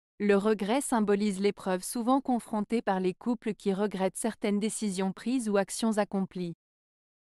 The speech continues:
Ce proverbe souligne donc que même si le mariage peut être une belle expérience,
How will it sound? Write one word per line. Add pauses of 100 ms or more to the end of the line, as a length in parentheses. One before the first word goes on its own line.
(160)
Ce
proverbe
souligne
donc
que
même
si
le
mariage
peut
être
une
belle
expérience,